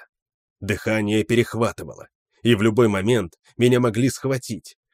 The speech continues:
но я уже успел добежать до скамейки, где обычно проходили уроки, и, наконец, показались садовые деревья.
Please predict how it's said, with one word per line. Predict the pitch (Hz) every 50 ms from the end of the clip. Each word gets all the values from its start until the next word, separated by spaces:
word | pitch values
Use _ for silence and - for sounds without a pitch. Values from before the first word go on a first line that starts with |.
| _ _
но | - 107
я | 117 120 127
уже | 117 107 113 127
успел | 120 - - - 147 135 110
добежать | 101 101 107 113 101 127 117 95
до | 101 90
скамейки, | - - - 95 98 127 160 156 117 101 - 101 92 87 - _ _ -
где | 107 110 113 117
обычно | 110 95 98 127 127 - - 123 123
проходили | - 120 117 - - 113 101 120 127 123 131 127 -
уроки, | 156 147 135 127 110 - - - - - _ _ _ _
и, | - 131 131
наконец, | 107 104 101 - 98 90 95 127 139 - - - - - _ _ _ -
показались | - - - 123 104 110 143 139 131 127 - -
садовые | - 127 113 127 123 113 123 120 117 113
деревья. | 104 131 123 104 95 90 - - - -